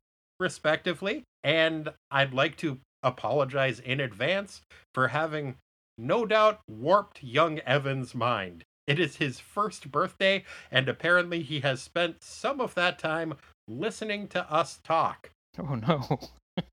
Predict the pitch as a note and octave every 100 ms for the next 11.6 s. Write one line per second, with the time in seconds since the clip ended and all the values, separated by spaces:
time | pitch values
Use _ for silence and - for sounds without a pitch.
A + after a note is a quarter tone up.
0 | - G2+ B2+ D3+ D3 A#2 G#2 - _ _
1 | _ _ - E3 A2 - - _ _ _
2 | _ - D4+ D4 - D3+ D3+ C#3 C3+ C#3
3 | A2+ A2 D#3+ D3 B2+ D3+ B2+ A#2 B2+ B2
4 | C#3 D#3 D#3 - - _ _ _ _ -
5 | - C3 D#3 - - E3 E3+ D3+ A2 G#2
6 | A#2 - B2 - - - _ _ - E3
7 | A3+ D#3 E3+ F#3+ F3 F#3 F3 - F#3 D#3
8 | G2 G2+ C#3 C#3+ C#3+ B2 G#2+ B2 - B2+
9 | A2 A2+ A2+ - F2+ E2+ - _ _ _
10 | - F3 D#4 F4 - - _ _ _ _
11 | F#3 E3+ D3 F3 C4